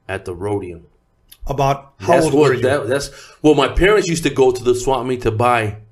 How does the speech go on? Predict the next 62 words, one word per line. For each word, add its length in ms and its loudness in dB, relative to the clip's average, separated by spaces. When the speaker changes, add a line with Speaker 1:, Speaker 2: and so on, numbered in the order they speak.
Speaker 1:
whatever 360 0
they 140 0
needed 260 0
to 100 -2
buy. 260 2
Speaker 2:
Clothes, 420 0
Mexican 340 -6
Speaker 1:
Yeah, 200 4
Speaker 2:
candy, 200 -2
Speaker 1:
and, 80 0
Speaker 2:
whatever. 300 0
Speaker 1:
and 220 -2
I 220 2
can 160 -2
even 180 0
say 180 0
we 100 0
probably 320 2
went 300 -2
to 80 -2
the 100 0
Roadium 320 2
without 280 0
me 200 -2
even 240 -2
knowing 240 -2
about 280 -2
the 60 -6
music 580 -2
yet. 260 -8
You 140 -8
know, 140 -2
like, 180 -2
I'm 100 0
Speaker 2:
Okay. 100 -4
Speaker 1:
sure 140 2
we 140 0
went 220 -2
there 100 2
when 100 0
we 40 -2
were 60 -4
young. 180 -2
But 320 2
as 200 -2
I 120 0
can 160 -2
remember, 480 -2
it 140 -10
must 240 -2
have 100 -4
been, 160 0
like, 240 -6
eighty, 560 -4
eighty, 840 -2
let's 160 4
say 160 2
eighty-two 640 -2
to 100 -6
be 120 -4
safe. 460 -10
Speaker 2:
Okay. 260 -12